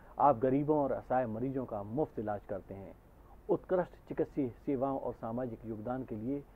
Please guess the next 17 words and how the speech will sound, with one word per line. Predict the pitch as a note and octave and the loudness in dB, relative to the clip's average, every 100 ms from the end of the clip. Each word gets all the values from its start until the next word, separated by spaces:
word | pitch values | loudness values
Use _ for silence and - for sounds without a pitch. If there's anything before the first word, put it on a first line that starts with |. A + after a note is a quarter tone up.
| - - - | -20 -20 -2
आपको | - D#3 - - E3 | 2 2 0 2 4
भी | C#3+ B2+ G#2 - - | 4 -4 -6 -10 -6
दखल | C#3 C3+ | -2 -2
प्राइड | - A#2 A2+ - - | -2 -2 -2 -4 -4
अवार्ड | A#2+ C#3+ | -2 -2
से | - G#2 | -4 -8
नवाजा | G#2 A#2 G2 G2 | -4 -4 -4 -6
गया। | F#2+ F#2 D#2 - - - - - - - - - - - - | -4 -6 -8 -14 -20 -20 -20 -20 -20 -20 -20 -20 -20 -20 -10
डेंटिस्ट | A#2 C#3+ D3+ F3+ - - - | 0 2 4 2 0 -12 -6
and | B2+ B2 G#2+ | -6 -4 -8
स्किन | - D3 | -4 -2
केयर | C3+ C#3 C3+ - | 0 -2 -2 -4
स्पेशलिस्ट | A2+ - B2+ C#3 B2+ - | -8 -4 -2 0 -2 -2
डॉक्टर | A2 - B2 - | -4 -2 -4 -4
अभिजीत | G#2 A2+ G#2+ B2+ - A#2+ G2+ - | -6 -4 -2 -4 -4 -6 -6 -6
पांडे | A2+ B2+ C3+ G2+ A2+ - - - - | -6 -2 -2 -4 -6 -16 -20 -16 -4
makeover | B2+ D#3 B2+ B2 C3 | 0 0 2 2 2